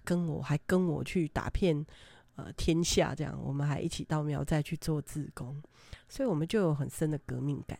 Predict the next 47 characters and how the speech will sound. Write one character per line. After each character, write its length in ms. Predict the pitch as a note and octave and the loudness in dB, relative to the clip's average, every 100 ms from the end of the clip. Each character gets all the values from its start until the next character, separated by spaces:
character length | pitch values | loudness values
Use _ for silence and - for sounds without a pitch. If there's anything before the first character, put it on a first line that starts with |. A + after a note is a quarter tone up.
| C3+ | -10
情。 200 | - - - - _ - - - _ - - - - - - - - - - | -12 -12 -18 -20 _ -20 -20 -20 _ -20 -20 -20 -20 -20 -20 -20 -20 -20 -4
那 100 | A3+ | 0
小 240 | - D3+ | 2 4
杨 200 | C#3+ C#3+ | 4 2
哥 100 | D#3+ | 0
哥 220 | C#3 C3+ | -2 -2
呢？ 320 | C3+ C#3 D3 F#3 | -2 -2 -4 0
哦， 180 | D#3+ - | 2 2
也 160 | C3+ D3 | -2 -2
是 160 | E3+ | -2
这 100 | D#3+ | 2
一 60 | D#3 | 0
梯 220 | - D3 | 0 -2
的 100 | C3 | -2
营 280 | - G#2+ B2 | -4 -8 -8
长 240 | - - C#3 - | -8 -8 -8 -10
哦， 160 | D3+ - _ | -10 -12 _
那， 80 | - | -8
那 100 | A#3+ | -4
个 100 | A3+ | 0
也 140 | D#3+ C#3 | 0 0
是 320 | - G3 F3 | -2 -2 -2
二 120 | A#3 | -2
年 240 | D#3 C3 B2+ | -2 -2 -6
级 140 | - | -8
就 180 | C#3 C#3 | -6 -6
来 220 | B2 - | -6 -12
了。 80 | - F#3 G#3 | -16 -16 -14
呃， 140 | F#3+ F#3 | -8 -4
哥 180 | - F#3+ | 0 2
哥 220 | G3 F#3+ | 2 2
黄 280 | F3 C3+ D3 | 2 0 -2
蜂， 360 | - D3+ D3 D#3 | 0 2 2 -2
姐 140 | B2 | -4
姐 180 | - C#3+ | -2 -2
水 160 | - | -4
蜜 220 | - D#3 C#3+ | -4 -2 -2
桃， 240 | - D3+ - - - | -6 -10 -12 -20 -14
天 200 | - D#4 | -2 2
哪， 200 | D#4+ C#4 | 4 4
好 200 | A3 A3 | 4 4
多！ 440 | G#3+ - D4+ D#4 D#4+ - - - - F#4+ - - - - - - - - - C4+ - | 2 0 4 6 4 0 -8 -10 4 2 2 -10 -8 -8 -10 -6 -8 -6 -10 -10 -10
<laughs> 1800 | - - - - - - - - - - - - - - - - - - | -10 -10 -16 -20 -20 -20 -20 -18 -10 -8 -8 -10 -14 -18 -20 -20 -20 -6
你 100 | E3+ | -2
就 100 | G#3+ | 0
看 240 | - A3 | 0 0
到 180 | G3 G3 | 0 -2